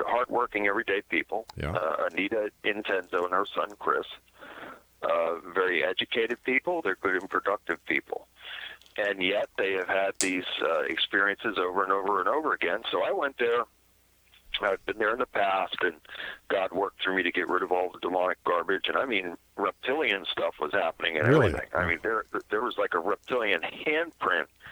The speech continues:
Speaker 1: uh, with the finger things and everything on the, on one of the mirrors in the home. This is, uh, probably five years ago. And, um,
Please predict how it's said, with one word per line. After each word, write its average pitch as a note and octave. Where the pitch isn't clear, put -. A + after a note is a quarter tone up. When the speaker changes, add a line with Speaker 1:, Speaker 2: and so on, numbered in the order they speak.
Speaker 1:
uh, F2
with F2
the E2
finger D3
things G#2+
and G2
everything G#2
on G2
the, F#2+
on G#2
one B2+
of A#2+
the G#2+
mirrors A2
in F2
the D2
home. D#2
This -
is, A2+
uh, G#2+
probably A3+
five D3+
years B2
ago. C#2
And, A#2+
um, A2+